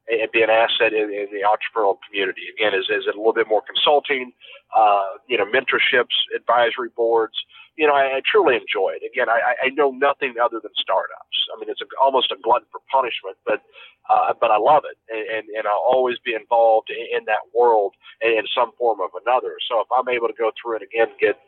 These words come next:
get another exit to where, you know, I, I don't necessarily, quote unquote,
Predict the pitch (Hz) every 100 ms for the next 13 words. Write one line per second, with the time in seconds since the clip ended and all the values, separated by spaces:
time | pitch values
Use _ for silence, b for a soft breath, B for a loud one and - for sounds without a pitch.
0 | - 110 104 110 95 110 113 110 113 107
1 | 110 107 104 98 b b b b _ -
2 | 104 101 104 110 113 113 117 110 117 107
3 | - - 117 104 - 110